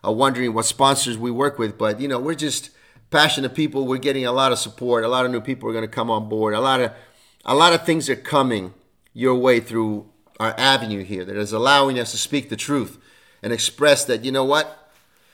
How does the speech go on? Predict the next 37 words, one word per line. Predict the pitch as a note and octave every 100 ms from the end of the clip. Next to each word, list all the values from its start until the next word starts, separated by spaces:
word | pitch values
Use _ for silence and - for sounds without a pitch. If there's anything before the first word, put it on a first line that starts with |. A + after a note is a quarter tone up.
| _ _ _ _ -
We're | D3
fed | D3+ C#3
up | D3+ D3 A2+
with | A2
this | A2+ G#2+ -
B | A2 G#2+
S. | F#2 - - - _ _ _ _ _ _ _ _ _ _ _ _ _ _ _ _ _ _ _ _ _ _ _ _
And | D3 G3
also, | A3 G3+
we | F3 G3+
wanna | G3+ F3
help | D3 E3 -
people | D#3 F3+ C3
get | A#2 B2
out | C3+ C#3+
of | C3+
this | B2 A#2+
mess | C3+ E3 B2
because | - A2 B2+ A2+ G2+ - - - C#3+ - -
<laughs> | _ - - _
the | -
government | A2 D3 D3 B2 A#2
ain't | A2
gonna | G#2
help | G2+ F#2+ -
you. | A2 - _ _ _ _ _ _ _ _ _ _ _ _ -
The | A2
government | A2+ A2 G#2 F#2+
ain't | G2
gonna | G2
help | F#2+ F#2+ G2
you. | G#2 - _ _ _ _ _ _ _
And | -
this | G#2+ A2
government | A2+ G#2 G2
doesn't | F#2 F2
care. | - G2 E2+